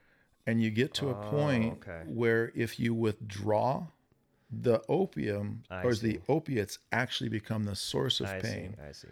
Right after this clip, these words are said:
Speaker 2: So this
Speaker 1: So
Speaker 2: is
Speaker 1: it's
Speaker 2: why
Speaker 1: called
Speaker 2: it's, this is why it's impossible to come off of heroin
Speaker 1: Oh,
Speaker 2: without,
Speaker 1: some
Speaker 2: like, I
Speaker 1: peop-,
Speaker 2: mean,
Speaker 1: yeah.
Speaker 2: the descriptions you hear about a heroin withdrawal, you know, being torture,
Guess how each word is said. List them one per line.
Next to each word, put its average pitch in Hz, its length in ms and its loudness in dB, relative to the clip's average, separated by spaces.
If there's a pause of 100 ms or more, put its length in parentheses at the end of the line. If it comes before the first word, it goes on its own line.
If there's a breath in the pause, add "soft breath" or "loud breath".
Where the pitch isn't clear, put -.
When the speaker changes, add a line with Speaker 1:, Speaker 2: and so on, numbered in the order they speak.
Speaker 2:
So - 120 -12
this 131 120 2
Speaker 1:
So 123 80 4
Speaker 2:
is 120 100 2
Speaker 1:
it's - 80 -4
Speaker 2:
why - 180 4
Speaker 1:
called 90 100 -2
Speaker 2:
it's, - 200 -10
this - 200 -10
is 107 120 -10
why 101 140 -2
it's - 160 -8
impossible 92 640 -6
to - 80 -14
come 98 160 -6
off 82 180 -6
of 76 100 -14
heroin 95 560 -2
Speaker 1:
Oh, 110 160 0
Speaker 2:
without, 95 120 0 (140)
Speaker 1:
some - 180 0
Speaker 2:
like, 110 80 0
I - 20 -2 (120)
Speaker 1:
peop-, 110 40 2
Speaker 2:
mean, 104 260 0
Speaker 1:
yeah. 98 420 -4
Speaker 2:
the 110 80 0
descriptions 107 640 -2
you 95 80 -6
hear 90 200 0
about 82 240 -2
a 78 80 -4
heroin 98 360 2
withdrawal, 78 520 -4 (480 soft breath)
you 95 80 -6
know, 87 160 -2
being 87 600 -4 (180)
torture, 90 560 -6